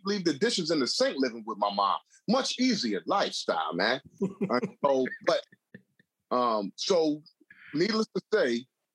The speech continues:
Speaker 1: we didn't like it because it, it, it was, like, we just didn't like it, man. We left, like, city life, and now we living on post. We getting up early. We talking different.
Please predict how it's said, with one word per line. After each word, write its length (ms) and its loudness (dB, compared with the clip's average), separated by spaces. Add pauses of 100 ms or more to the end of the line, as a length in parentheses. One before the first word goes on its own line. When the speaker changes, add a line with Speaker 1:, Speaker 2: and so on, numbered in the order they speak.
(340)
Speaker 1:
we 120 2
didn't 180 2
like 240 2
it 100 -4 (220)
because 760 0
it, 200 2
it, 180 0
it 160 2
was, 340 -2 (160)
like, 220 2
we 100 2
just 300 -2
didn't 220 2
like 260 2
it, 140 -4
man. 200 0
We 120 0
left, 300 2 (120)
like, 240 0
city 380 0
life, 340 2 (520)
and 100 -4
now 240 2
we 80 2
living 280 0
on 220 0 (100)
post. 580 -2 (340)
We 80 -6
getting 240 0
up 240 0
early. 880 2
We 260 0 (220)
talking 420 0
different. 380 -2